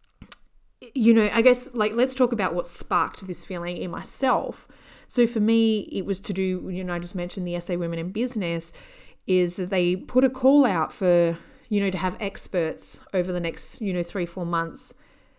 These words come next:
you know, talk on different topics, you know, like, and, and to provide content and maybe, you know, and, and potentially host virtual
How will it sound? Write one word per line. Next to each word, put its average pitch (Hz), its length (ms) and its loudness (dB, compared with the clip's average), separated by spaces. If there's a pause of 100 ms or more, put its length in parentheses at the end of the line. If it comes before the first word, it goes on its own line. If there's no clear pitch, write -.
(220)
you 185 100 0
know, 175 120 0
talk 165 280 -6
on 170 80 -6
different 160 240 -12
topics, - 600 -2
you 185 80 -2
know, 180 240 -2
like, 170 180 -4
and, 170 320 -6
and 170 380 -10 (420)
to 190 100 -4
provide 170 340 -4
content 175 520 -6
and 165 160 -4
maybe, 170 260 -4
you 175 200 -4
know, 165 80 -4
and, 165 260 -8
and 170 400 -10 (240)
potentially 185 480 -6
host 160 320 -4
virtual 156 500 -2